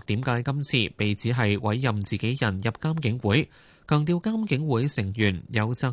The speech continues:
任獨立行事，希望公眾給予時間觀察佢哋嘅工作。如果未開展工作就作出判斷，並不理性。港大法律學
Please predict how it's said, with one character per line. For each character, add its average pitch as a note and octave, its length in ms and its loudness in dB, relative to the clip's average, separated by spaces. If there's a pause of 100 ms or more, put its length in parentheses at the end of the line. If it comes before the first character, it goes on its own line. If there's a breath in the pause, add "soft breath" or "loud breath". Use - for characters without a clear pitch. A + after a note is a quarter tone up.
任 G2+ 240 0
獨 A2+ 220 -2
立 G#2 140 0
行 F#2+ 220 -2
事， G2+ 340 0 (320 loud breath)
希 C#3+ 120 4
望 A2 220 2
公 C#3 220 -2
眾 A#2+ 220 0
給 B2 200 -4
予 G#2+ 160 0
時 G2+ 200 0
間 A#2+ 260 2
觀 D3+ 220 0
察 A#2 180 -2
佢 - 160 -2
哋 G2+ 120 2
嘅 A2+ 120 0
工 C#3+ 200 0
作。 A#2+ 260 2 (380 loud breath)
如 G#2+ 120 2
果 A2+ 200 2
未 A#2+ 220 0
開 D3+ 180 -4
展 B2 180 -2
工 C#3+ 200 0
作 A#2+ 300 2
就 A#2 220 -2
作 C3 160 -4
出 - 160 -4
判 A2+ 320 -2
斷， G#2+ 260 0 (140)
並 G2 180 -2
不 A2+ 100 -4 (140)
理 F#2 180 -4
性。 G2+ 300 0 (720 soft breath)
港 A2+ 240 0
大 A2+ 220 2
法 A#2+ 100 0
律 G#2+ 100 0
學 G#2+ 160 0